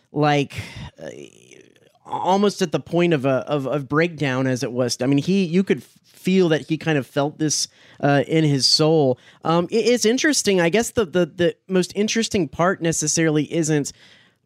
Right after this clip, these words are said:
barking back at Nick Saban because coaches have little tiffs here or there, but this is a guy in Jimbo Fisher who coached under Nick Saban for, for several years, has, has said they have a friendship, has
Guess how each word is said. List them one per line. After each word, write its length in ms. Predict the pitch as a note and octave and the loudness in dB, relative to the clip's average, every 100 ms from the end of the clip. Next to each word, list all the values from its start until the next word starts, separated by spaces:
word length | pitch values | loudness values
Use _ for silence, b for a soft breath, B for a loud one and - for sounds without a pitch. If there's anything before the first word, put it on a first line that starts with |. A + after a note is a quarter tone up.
| _ _ _ _ - _ _ D#3+ | _ _ _ _ -20 _ _ -20
barking 680 | C#3 B2+ E3 D#3+ E3+ F3 C3 | -18 -8 -2 -2 -2 -4 -2
back 480 | C#3+ D#3+ D3 - - | 0 0 -2 -6 -6
at 180 | D3+ - | -4 -2
Nick 220 | D#3+ D3+ | -4 -2
Saban 480 | - D#3+ E3 C#3+ D3 | -2 0 2 0 0
because 320 | E3 F#3+ F3 | -2 -2 -2
coaches 720 | - F#3 F#3+ A#3 F#3+ - - D#3 | -2 -2 0 -2 0 -2 -4 -4
have 260 | D#3 D#3+ | -2 -2
little 260 | D#3 D#3+ D3 | -2 -2 -4
tiffs 360 | - D#3 - | -2 -4 -2
here 160 | D#3 D3 | -2 0
or 40 | |
there, 180 | C3+ C#3+ | 2 0
but 100 | D3 | 0
this 200 | D#3+ - | 0 0
is 80 | A#3 | 0
a 40 | |
guy 260 | G3 C#3+ D3+ | 0 2 2
in 140 | D3+ | 0
Jimbo 280 | C3+ D3+ C3+ | -2 -2 -2
Fisher 340 | - G3 E3+ C#3+ | -4 -4 -2 -2
who 240 | D3+ C#3 B B B | -2 -2 B B B
coached 260 | D#3+ E3+ F#3+ | -2 0 0
under 180 | F3+ | 0
Nick 200 | F3 F#3 | 0 -2
Saban 360 | - E3+ D#3+ E3+ | 0 0 0 -2
for, 200 | - C#3+ | -2 -6
for 160 | - C#3 | -4 -2
several 340 | D#3+ D#3 F3 | 0 0 0
years, 340 | C#3 C#3 D3+ | 2 2 2
has, 200 | D#3 C#3 | 0 0
has 180 | C#3+ D3 | 0 -2
said 200 | - D#3 | 0 0
they 80 | E3+ | 2
have 100 | D#3+ | 0
a 80 | E3+ | 0
friendship, 420 | D#3 D3 D3 D3+ | 0 0 -2 -2
has 260 | D3 B2 | 0 -2